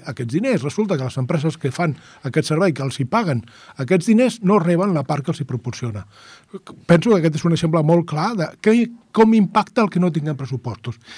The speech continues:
sigui a nivell d'aquí de Catalunya, sigui a nivell estatal. Confiem que ara amb el nou govern es faci aviat a Espanya, es desbloqueixin moltes coses des d'aquest punt de vista, hi hagi més col·laboració entre institucions i que en aquests temes de,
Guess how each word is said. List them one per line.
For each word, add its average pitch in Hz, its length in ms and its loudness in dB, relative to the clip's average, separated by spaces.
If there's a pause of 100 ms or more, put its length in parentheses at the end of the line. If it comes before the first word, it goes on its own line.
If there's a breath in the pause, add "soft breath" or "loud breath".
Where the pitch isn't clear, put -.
sigui 175 240 4
a 156 80 6
nivell 135 240 0
d'aquí 117 160 -4
de 101 80 -8
Catalunya, 131 420 -2
sigui 127 220 -6
a 120 80 -4
nivell 117 160 -4
estatal. 123 400 -4 (420 soft breath)
Confiem 147 400 2
que 165 80 0
ara 139 80 -4
amb 127 140 -4
el 120 100 -8
nou 123 160 -4
govern 135 320 -2
es - 80 -8
faci 92 320 -10
aviat 110 400 -6
a - 60 -20
Espanya, 151 320 -2 (420 loud breath)
es 135 140 -2
desbloqueixin 131 500 0
moltes 131 320 -6
coses 151 260 0
des 117 120 -6
d'aquest 110 260 -10
punt 110 160 -4
de 101 80 -8
vista, 117 320 -6
hi 104 140 -6
hagi 113 180 -6
més 131 160 -4
col·laboració 104 560 -6
entre 101 240 -6
institucions 120 600 -6 (480 loud breath)
i 131 80 -4
que 131 80 0
en - 20 -2
aquests 135 240 -2
temes 143 260 0
de, 110 120 -8